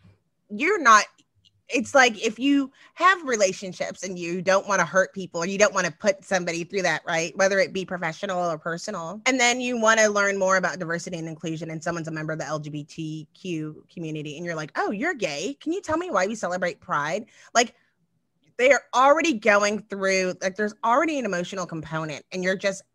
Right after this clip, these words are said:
you're just trying, you're just poking the bear. Like, you're just asking for someone to stand up for a whole community and for your own well-being,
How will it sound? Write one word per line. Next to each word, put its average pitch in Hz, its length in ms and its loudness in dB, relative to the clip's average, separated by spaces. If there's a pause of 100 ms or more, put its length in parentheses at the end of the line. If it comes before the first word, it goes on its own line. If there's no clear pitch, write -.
(200)
you're 196 180 -2
just 196 720 -2 (460)
trying, 190 440 4
you're 202 120 -2
just 208 420 -4 (180)
poking 214 300 0
the 190 80 0
bear. 196 400 0
Like, 175 140 -6
you're 196 100 0
just 196 340 -2 (420)
asking 180 760 -2 (300)
for 214 120 0
someone 180 580 -2
to 185 180 -8
stand 175 580 -4
up 175 240 -4 (640)
for 196 220 4
a 170 100 4
whole 190 260 0
community 175 840 -6 (240)
and 170 560 2
for 262 260 0
your 294 360 2
own 254 300 4
well-being, 202 840 0